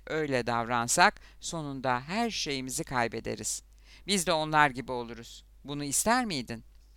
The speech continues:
Birden Shasa'nın zihninde yeni bir hayal belirdi.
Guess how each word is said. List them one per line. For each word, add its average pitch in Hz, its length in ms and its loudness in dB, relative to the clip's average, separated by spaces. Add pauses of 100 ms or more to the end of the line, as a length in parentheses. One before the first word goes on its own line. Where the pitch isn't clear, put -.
(1400)
Birden 180 440 2
Shasa'nın 151 600 0
zihninde 131 560 0
yeni 165 360 0
bir 131 160 0
hayal 120 440 4
belirdi. 113 500 -2